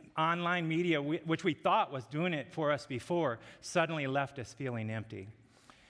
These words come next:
And so this morning, our passage helps us, it, to think through how can we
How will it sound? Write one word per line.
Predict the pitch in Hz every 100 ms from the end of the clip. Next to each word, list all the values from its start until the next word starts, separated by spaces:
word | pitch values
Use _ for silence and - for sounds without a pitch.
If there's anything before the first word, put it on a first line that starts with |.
| - - - -
And | 160 156
so | 208 196 190 180 151
this | 170 156
morning, | 180 233 208 160
our | 151
passage | - 180 214 - 156 139
helps | 170 240 -
us, | 127 127 - - - - - -
it, | 170 165
to | - 190
think | - 233 226
through | - 226 196 151
how | 147 - 180 233 254 -
can | 202 185 170
we | 156 202 160 135 143